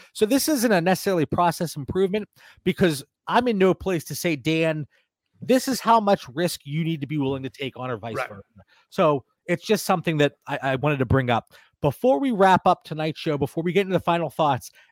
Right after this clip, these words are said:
Speaker 1: any other process improvements, accountability? I, I don't know if you could tell, but me missing Sunday morning, Sunday brunch,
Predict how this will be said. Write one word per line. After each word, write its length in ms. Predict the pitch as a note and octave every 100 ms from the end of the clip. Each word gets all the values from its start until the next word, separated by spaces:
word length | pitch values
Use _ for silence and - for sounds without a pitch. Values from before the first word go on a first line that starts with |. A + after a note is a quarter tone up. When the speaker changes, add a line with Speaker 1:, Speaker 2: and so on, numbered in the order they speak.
| -
Speaker 1:
any 200 | A3 C4+
other 160 | A3+
process 480 | G3 G#3 G3 - E3+
improvements, 540 | D#3+ - F#3+ E3+ E3
accountability? 680 | - - E3+ D#3 E3 E3 D#3+ - A#2+
I, 100 | G#3 -
I 60 |
don't 100 | D4
know 60 | F#4
if 100 | E4
you 60 | C4
could 100 | F#3+
tell, 380 | F#3 A3 C#4+ _ _ -
but 160 | G#3 B2+ - -
me 260 | D#3 A#3
missing 440 | D4 A3+ - C4 G#3+
Sunday 420 | - G3+ G#3 A3
morning, 420 | F3 F3+ G3 G3+
Sunday 380 | E3+ G3 F3+ F3+
brunch, 480 | C#3+ D#3+ G#3 -